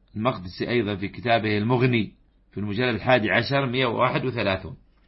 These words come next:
ويقول الشيخ محمد صالح العثيمين رحمه الله: "إذا كان دفع الجائزة ممن لا يشارك بالمسابقة، مثل أن يدفع شخص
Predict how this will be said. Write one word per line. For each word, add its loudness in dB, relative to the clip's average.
ويقول 6
الشيخ 4
محمد -2
صالح 2
العثيمين 0
رحمه -2
الله: 2
"إذا -4
كان 2
دفع 0
الجائزة 2
ممن 0
لا 8
يشارك 4
بالمسابقة، 0
مثل -2
أن 0
يدفع 2
شخص -2